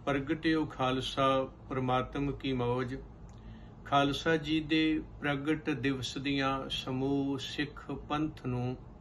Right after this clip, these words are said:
ਬੇਅੰਤ, ਬੇਅੰਤ ਵਧਾਈਆਂ ਹੋਣ।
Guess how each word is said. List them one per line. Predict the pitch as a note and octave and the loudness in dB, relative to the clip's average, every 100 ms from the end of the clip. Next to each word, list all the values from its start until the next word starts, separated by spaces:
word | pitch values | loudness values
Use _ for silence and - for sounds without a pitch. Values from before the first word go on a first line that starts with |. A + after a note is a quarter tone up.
| - - - - - - | -16 -16 -16 -18 -16 -10
ਬੇਅੰਤ, | A2+ C3+ D3 D3 D#3 D#3 - | 0 2 4 4 0 -4 -6
ਬੇਅੰਤ | B2 B2+ B2+ C3+ C3 - B2 - - | 0 2 2 0 -2 -4 -6 -8 -12
ਵਧਾਈਆਂ | A#2+ C3 B2+ B2+ A2+ B2+ | -4 -2 0 0 0 0
ਹੋਣ। | C3 C3 C3+ | 0 0 0